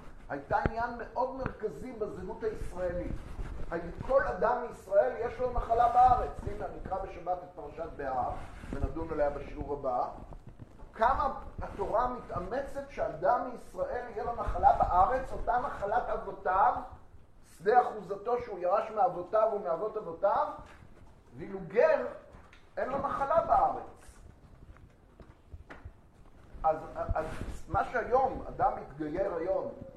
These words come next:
וזהו, תוך דור לא יודעים בכלל שהוא גר, הוא נבלע ב-, בעם הישראלי, ו-, ושוכחים את הגירות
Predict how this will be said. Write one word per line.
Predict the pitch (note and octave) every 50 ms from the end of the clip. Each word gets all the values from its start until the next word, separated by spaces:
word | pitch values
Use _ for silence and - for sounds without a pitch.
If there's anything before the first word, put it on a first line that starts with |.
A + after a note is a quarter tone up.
| - -
וזהו, | - C3+ C#3 C3+ A#2+ E3 G#3 A3+ G#3+ - - - - - - - - - - - - - -
תוך | F3 E3+ F3 - D3+
דור | E3 G3+ A3+ A3+ - G3
לא | G3+
יודעים | A3 G#3+ G#3+ A3 G#3+ G#3
בכלל | G#3 - G#3 G3 G3 -
שהוא | - F#3+ F#3 F3+
גר, | - A3+ - - - - -
הוא | - - - - - - - -
נבלע | - - - - - - F3+ G3+
ב-, | A3 A3 - G3+ - - - - -
בעם | E3 - F#3 G3 G#3
הישראלי, | G3+ - - - - F3+ E3+ D#3+ D#3+ F#3 G#3 A3 B3 B3 - - - - - - - - - -
ו-, | - D3+ E3 E3 - -
ושוכחים | D3+ D#3+ D#3+ F3+ F3 - G3 F#3 - A3+ A#3+ B3
את | B3 -
הגירות | A3+ A3 E3+ F#3 F#3 A3+ C4